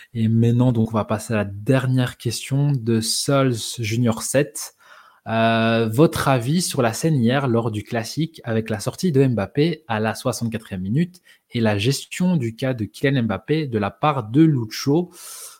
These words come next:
Toi, Carter, euh, qu'est-ce que t'en penses de, de la situation au Paris Saint-Germain ?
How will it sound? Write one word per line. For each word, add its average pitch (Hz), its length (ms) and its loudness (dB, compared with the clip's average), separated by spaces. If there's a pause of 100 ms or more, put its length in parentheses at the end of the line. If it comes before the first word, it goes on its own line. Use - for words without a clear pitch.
(120)
Toi, 156 220 2
Carter, 151 600 0 (260)
euh, 104 720 -4 (540)
qu'est-ce - 180 -2
que - 80 -4
t'en 113 160 0
penses 123 300 -2
de, 107 260 -2
de 104 140 -4
la 101 100 0
situation 110 600 -8
au 101 260 -12
Paris 104 220 -6
Saint-Germain ? 98 480 -6